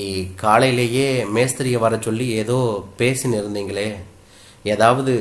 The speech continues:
வீடு கீடு கட்ட போறீங்களா என்ன? இந்த வீட்டை கட்டி முடிச்சு இப்போதானே ஆறு மாசம் ஆகுது, அதுக்குள்ள எப்படின்னு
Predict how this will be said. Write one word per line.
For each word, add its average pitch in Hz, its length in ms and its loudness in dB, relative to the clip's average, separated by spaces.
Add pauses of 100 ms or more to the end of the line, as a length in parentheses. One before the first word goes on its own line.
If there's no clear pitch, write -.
(160)
வீடு 135 260 2
கீடு 127 300 0 (260)
கட்ட 101 200 -2
போறீங்களா 104 480 -2 (200)
என்ன? 113 220 -2 (1120)
இந்த 120 180 2
வீட்டை 131 340 2
கட்டி 117 280 0
முடிச்சு 117 380 0 (100)
இப்போதானே 127 420 2 (140)
ஆறு 123 180 2
மாசம் 117 400 0
ஆகுது, 101 260 -6 (720)
அதுக்குள்ள 147 440 0 (380)
எப்படின்னு 131 440 -2